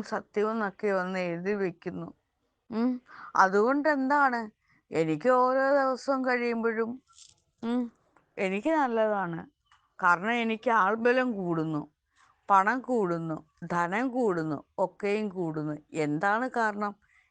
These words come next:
നെഗറ്റീവ് ഞാൻ പറഞ്ഞുകൊണ്ടിരിക്കുന്നില്ല, ഫുൾ പോസിറ്റീവാ പറയുന്നത്. ഫുൾ പോസിറ്റീവ് പറയുമ്പോൾ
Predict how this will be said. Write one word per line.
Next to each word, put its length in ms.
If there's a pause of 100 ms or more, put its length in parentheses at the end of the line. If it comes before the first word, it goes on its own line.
(120)
നെഗറ്റീവ് 600
ഞാൻ 260
പറഞ്ഞുകൊണ്ടിരിക്കുന്നില്ല, 1080
ഫുൾ 280 (140)
പോസിറ്റീവാ 720
പറയുന്നത്. 640 (2250)
ഫുൾ 240 (160)
പോസിറ്റീവ് 760
പറയുമ്പോൾ 580